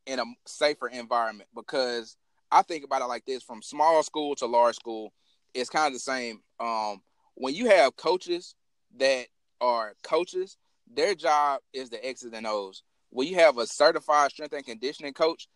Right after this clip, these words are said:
and they're able to focus on that, they're able to give the players more. Um, they're able to put the players in better position to be successful. And they're also able, like you said before, to give those players a chance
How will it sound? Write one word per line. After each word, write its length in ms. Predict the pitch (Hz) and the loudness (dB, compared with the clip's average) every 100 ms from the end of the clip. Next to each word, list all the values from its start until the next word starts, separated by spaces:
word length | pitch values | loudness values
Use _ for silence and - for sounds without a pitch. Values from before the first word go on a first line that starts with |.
| _ _ | _ _
and 140 | 117 127 | -4 -2
they're 100 | 131 | 0
able 200 | 143 139 | 0 0
to 100 | 113 - | -4 0
focus 260 | 135 156 160 | 0 0 -2
on 160 | 175 | -2
that, 200 | 185 190 - _ _ | -2 -4 -6 _ _
they're 200 | - 135 151 | -2 0 2
able 160 | 170 | 2
to 80 | 139 | 0
give 200 | 147 151 | 0 -2
the 100 | 120 | -2
players 420 | - 151 139 113 | -2 2 2 0
more. 380 | 110 131 120 95 _ _ _ - | -4 -2 -2 -4 _ _ _ -2
Um, 300 | 131 123 117 | 0 0 -2
they're 160 | 131 131 143 | -4 -2 0
able 240 | 165 151 | 0 -2
to 160 | - 123 | -4 -4
put 200 | - 139 | -2 -2
the 80 | |
players 380 | 113 143 143 127 | -4 -2 -2 -2
in 80 | 120 | -4
better 220 | 104 135 | 0 0
position 640 | 127 113 107 160 - 117 - _ _ | -2 -10 -4 -4 -4 -14 -16 _ _
to 100 | - | -6
be 180 | 123 165 | 2 2
successful. 720 | 160 120 - 175 165 107 104 _ _ _ | 2 -6 2 4 4 -4 -12 _ _ _
And 200 | 139 151 | -2 4
they're 180 | 147 139 | 4 8
also 320 | 165 180 160 147 | 6 6 0 0
able, 200 | 165 151 | -4 2
like 200 | 143 - | 0 0
you 80 | 165 | -12
said 320 | - 156 139 | -4 -4 -4
before, 340 | 131 - 175 147 | -8 -2 -2 -2
to 120 | 120 | -6
give 200 | 143 143 | -6 -2
those 200 | 139 131 | -2 -2
players 260 | 151 135 | -4 -4
a 60 | 113 | -6
chance 540 | - 180 208 175 - | -6 -4 -4 -6 -12